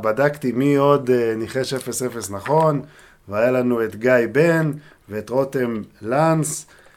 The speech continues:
ואת, אה, שחר שבי, אבל היה לנו את, אה, יקיר הפינה, אה, אלוף ה-, לא יודע כבר איך לקרוא לו, אלוף הווינר,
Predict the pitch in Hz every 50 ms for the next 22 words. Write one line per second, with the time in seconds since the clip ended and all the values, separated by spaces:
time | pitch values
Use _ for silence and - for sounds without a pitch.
0 | _ _ - 95 95 104 110 107 104 - - 113 104 101 101 95 - 160 160 147
1 | 147 143 127 120 - 151 165 185 185 185 214 220 226 233 208 - _ - - _
2 | _ - _ - - 113 113 113 160 214 226 214 175 170 180 220 240 240 240 226
3 | 214 208 196 180 165 156 147 151 151 - 151 143 143 139 139 139 135 - - 233
4 | 262 269 247 240 - - 196 175 170 180 196 220 247 269 269 262 - - _ _
5 | _ _ _ _ _ _ _ _ _ _ _ _ - 143 147 151 151 151 151 156
6 | 151 156 156 151 151 151 151 151 151 151 156 156 151 151 147 156 175 202 240 262
7 | 247 - - 226 214 202 185 185 185 185 180 175 175 170 170 165 165 160 151 143
8 | 135 147 180 220 233 220 208 214 226 214 196 202 190 - - 170 202 220 214 185
9 | 143 123 123 139 165 160 - 143 139 143 180 214 240 240 233 226 214 185 156 139